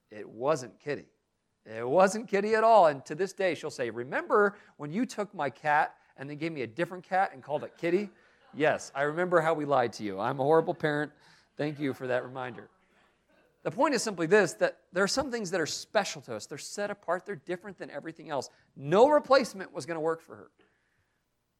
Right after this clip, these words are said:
Obviously, in a much more serious sense, what we're saying is that really God needs to have a space, place of special privilege. Nothing gets to be in his spot.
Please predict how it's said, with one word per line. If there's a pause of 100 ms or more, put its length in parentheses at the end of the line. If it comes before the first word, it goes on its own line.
(220)
Obviously,
in
a
much
more
serious
sense,
what
we're
saying
is
that (100)
really
God
needs
to
have
a
space, (140)
place
of
special
privilege.
Nothing
gets
to
be
in
his
spot.